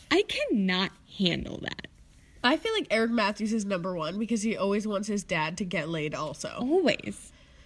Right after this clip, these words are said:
Speaker 2: He has no
Speaker 1: Nice.
Speaker 2: context that it's his mom, because there was even a joke where he's like, "Dad, did you ever go out with hot babes?" And he's like, "You wanna try again?"
Speaker 1: Yeah.
Speaker 2: <laughs>
Speaker 1: Yes. Yeah, you're right.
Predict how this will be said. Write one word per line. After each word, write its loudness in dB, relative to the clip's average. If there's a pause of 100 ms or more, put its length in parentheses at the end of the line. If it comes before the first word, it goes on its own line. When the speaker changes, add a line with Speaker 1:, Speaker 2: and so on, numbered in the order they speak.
(180)
Speaker 2:
He 10
has 6
no 2
Speaker 1:
Nice. 0
Speaker 2:
context 4
that 0
it's -6
his -6
mom, -6
because 2
there 4
was 2
even 2
a 0
joke -2
where -2
he's -2
like, -2
"Dad, 0
did -6
you -2
ever -4
go -2
out 0
with -4
hot -4
babes?" -2
And -2
he's 0
like, -4
"You 0
wanna 0
try 2
again?" 2
Speaker 1:
Yeah. 4
Speaker 2:
<laughs> 2
Speaker 1:
Yes. 6 (1600)
Yeah, 0 (320)
you're -8
right. -12